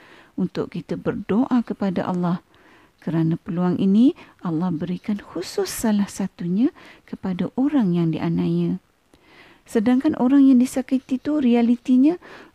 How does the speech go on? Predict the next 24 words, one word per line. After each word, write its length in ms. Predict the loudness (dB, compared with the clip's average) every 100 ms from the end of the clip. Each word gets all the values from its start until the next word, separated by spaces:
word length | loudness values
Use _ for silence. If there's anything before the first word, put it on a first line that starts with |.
| -6
Allah 240 | -4 -2
telah 320 | -4 -2 0
menetapkan 640 | 0 0 -2 -4 -6 -2 0
musibah 480 | 0 -2 -2 -2 0
itu 400 | -2 -4 -12 -12 -18 -20 _ -4
untuk 240 | -2 -4
sampai 560 | -4 0 0 0 -2 -2
kepadanya 720 | -4 -4 0 0 2 0 -2 -6 -20 -14
sebagai 640 | -8 -4 -2 0 0 -2 _ _
satu 480 | -18 -8 -8 -8 -10 -10
ujian. 480 | -4 -2 0 -2 -8 _ _ _ _ -6
Yang 120 | -2 0
mana 160 | 0
kita 240 | -2 -4 -4
tahu 240 | -2 0 0
kan 320 | 0 0 -2 _ _ -20 -16 -8
bahawa 480 | -4 -4 0 0 0
ujian 320 | -6 -6 -6 -6
itu 400 | -10 -14 -6 -4 -4 -12 _ -8
adalah 400 | -6 -6 -8 -8
tiket 400 | -16 -12 -10 -10
ke 80 | -10
syurga 640 | -8 -8 -8 -4 -2 -2 -6 -14 _ -12
apabila 880 | -10 -8 -8 -6 -4 0 2 2